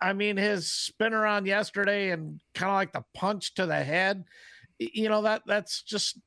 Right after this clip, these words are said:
there's no excuse for it. It's getting old, and, uh,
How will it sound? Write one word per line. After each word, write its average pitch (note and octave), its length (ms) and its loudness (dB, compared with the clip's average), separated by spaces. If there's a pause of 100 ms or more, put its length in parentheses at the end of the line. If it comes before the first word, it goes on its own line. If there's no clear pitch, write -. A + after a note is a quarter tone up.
(420)
there's G3 260 0
no A#3 140 0
excuse F3 480 -2
for E3+ 340 2
it. D#3+ 80 -4
It's D#3 220 -4
getting F3+ 320 -2
old, D#3 460 0 (400)
and, D#3+ 340 0
uh, D3+ 200 2